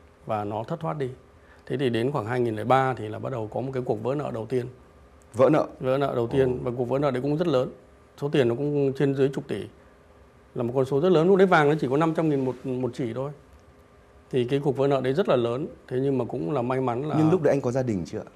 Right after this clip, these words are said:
Speaker 1: Chưa, mình chưa có gia đình.
Speaker 2: Dạ.
Speaker 1: Đấy, thì thực ra là cái lúc, lúc đấy nói từ vỡ nợ thôi, nhưng thực ra là nó đối đầu với một cái,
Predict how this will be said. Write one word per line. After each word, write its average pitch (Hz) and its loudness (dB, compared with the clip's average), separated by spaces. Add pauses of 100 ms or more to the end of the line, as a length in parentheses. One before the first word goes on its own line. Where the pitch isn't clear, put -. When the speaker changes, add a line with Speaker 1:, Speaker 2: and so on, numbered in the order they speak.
(260)
Speaker 1:
Chưa, 143 4
mình 127 0
chưa 131 -2
có 127 -2
gia 131 -4
đình. 123 -6
Speaker 2:
Dạ. - -8 (1300)
Speaker 1:
Đấy, 120 -2 (140)
thì 143 -2
thực 139 0
ra 156 6
là 143 8
cái 135 4
lúc, 170 4
lúc 151 4
đấy 151 6
nói 156 8
từ 185 8
vỡ 160 6
nợ 214 6
thôi, 175 6
nhưng 180 8
thực 160 -2
ra 156 6
là 143 4
nó 127 4
đối 156 8
đầu 147 10
với 123 4
một 151 4
cái, 120 -2